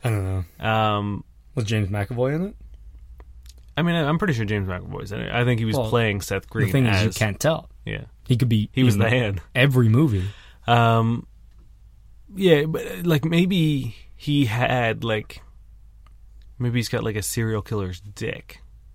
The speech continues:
Speaker 2: Like, maybe there was a tragic dick accident. He lost his dick, and they were like, "Well, this guy just died, and he's got a perfectly good dick." And they did a dick transplant.
Speaker 1: Mm-hmm.
Speaker 2: And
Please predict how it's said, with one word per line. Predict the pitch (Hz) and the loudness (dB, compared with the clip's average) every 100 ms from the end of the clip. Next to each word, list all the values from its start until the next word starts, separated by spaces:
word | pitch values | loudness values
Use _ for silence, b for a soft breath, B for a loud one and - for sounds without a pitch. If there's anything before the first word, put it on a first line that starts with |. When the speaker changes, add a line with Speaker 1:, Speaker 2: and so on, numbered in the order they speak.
| - - - - | -20 -20 -10 -4
Speaker 2:
Like, | 107 | -2
maybe | 117 117 113 | 0 0 0
there | 110 | 0
was | 107 | -2
a | 101 | -4
tragic | - 117 110 104 98 | -2 -2 -2 -4 -4
dick | 113 120 | -4 -2
accident. | 104 90 - 95 95 117 | -2 -2 -4 -6 -6 -6
He | 120 | -4
lost | 110 101 117 143 - | -2 0 0 0 -2
his | - 135 | -2 -2
dick, | 113 113 95 82 - b b b b | -2 -4 -4 -6 -16 b b b b
and | 120 | -2
they | 113 | 0
were | 110 | 2
like, | 110 104 | 0 0
"Well, | 120 117 | 2 2
this | 147 214 | 2 2
guy | 127 107 | 2 2
just | 98 110 - | 2 -2 0
died, | 160 185 | 0 2
and | 113 | 0
he's | 110 | 0
got | 123 | -2
a | 127 | -2
perfectly | - 123 143 185 | -2 -2 0 -2
good | 175 226 190 | 0 0 0
dick." | 113 90 - | 0 -2 -4
And | 107 | -6
they | 107 | -4
did | 104 95 | -4 -6
a | |
dick | 98 202 226 | -2 -2 -2
transplant. | - 92 80 - 87 131 | -4 -4 -6 -8 -6 -4
Speaker 1:
Mm-hmm. | 113 110 135 B B B | -2 -4 -8 B B B
Speaker 2:
And | - 123 120 123 123 117 - | -6 -2 0 0 0 -2 -8